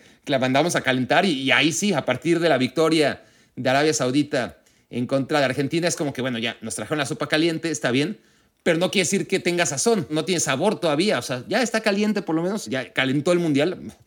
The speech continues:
faltaba más que ni siquiera calentara, pero no sé, no, no tiene ni siquiera, y esto va a sonar a, a, a queja ridícula, porque cuando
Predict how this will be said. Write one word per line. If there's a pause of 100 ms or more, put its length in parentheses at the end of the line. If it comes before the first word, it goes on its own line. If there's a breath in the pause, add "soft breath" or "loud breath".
(140 soft breath)
faltaba
más
que
ni
siquiera
calentara, (480 soft breath)
pero
no
sé,
no,
no
tiene (320 soft breath)
ni
siquiera, (260)
y
esto
va
a
sonar
a,
a,
a
queja
ridícula,
porque
cuando